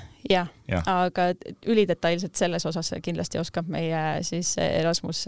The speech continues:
Speaker 1: programmiga tegelev inimene rääkida.
Speaker 2: No ettevõtted on, äh, tublid ja toetavad ja, ja ettevõttel, kui läheb hästi, siis, äh, ma usun, et läheb üle, ülejäänud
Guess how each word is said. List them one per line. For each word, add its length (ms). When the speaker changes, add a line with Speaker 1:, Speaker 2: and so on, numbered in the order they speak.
Speaker 1:
programmiga 480
tegelev 320
inimene 400
rääkida. 300
Speaker 2:
No 80
ettevõtted 480
on, 180
äh, 280
tublid 340
ja 340
toetavad 460
ja, 160
ja 140
ettevõttel, 500
kui 240
läheb 240
hästi, 300
siis, 400
äh, 160
ma 240
usun, 180
et 140
läheb 240
üle, 140
ülejäänud 520